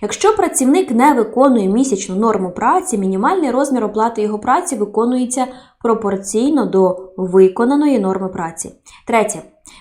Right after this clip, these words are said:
Будь-які суми середнього заробітку не враховуються до заробітної плати для забезпечення її мінімального рівня.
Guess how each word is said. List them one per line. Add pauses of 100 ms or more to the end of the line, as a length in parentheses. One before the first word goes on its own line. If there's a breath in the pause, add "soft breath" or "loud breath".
Будь-які
суми
середнього
заробітку
не
враховуються
до (180 loud breath)
заробітної
плати
для
забезпечення
її
мінімального
рівня.